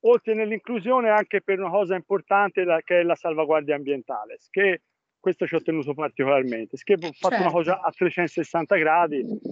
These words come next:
Speaker 1: che da questa idea poi ha preso più diramazioni, ecco, questa mi è piaciuta
Speaker 2: Certo,
Speaker 1: molto.
Speaker 2: quindi io direi,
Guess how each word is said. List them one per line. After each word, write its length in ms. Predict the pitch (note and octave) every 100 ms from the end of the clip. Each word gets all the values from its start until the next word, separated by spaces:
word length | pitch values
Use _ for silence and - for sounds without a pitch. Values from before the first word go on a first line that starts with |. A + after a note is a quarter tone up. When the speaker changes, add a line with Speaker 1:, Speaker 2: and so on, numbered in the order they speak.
| - -
Speaker 1:
che 120 | F#3+
da 100 | E3
questa 320 | - F3 -
idea 280 | F#3 F3 E3+
poi 180 | - F3
ha 60 | D3
preso 240 | D#3+ C#3+ C#3+
più 360 | D3+ D3 C#3
diramazioni, 800 | B2+ C#3+ C#3+ C3+ - E3+ C#3+ A2+
ecco, 300 | B2+ A#2 - -
questa 440 | - F#3 E3 C#3
mi 120 | C3 B2+
è 40 |
piaciuta 280 | - - A3+
Speaker 2:
Certo, 160 | C3 B2
Speaker 1:
molto. 220 | G#2+ E3+
Speaker 2:
quindi 280 | - D#4 C4+
io 120 | D4+
direi, 760 | B3+ A3+ F3+ E3 F3+ C#4 A#3+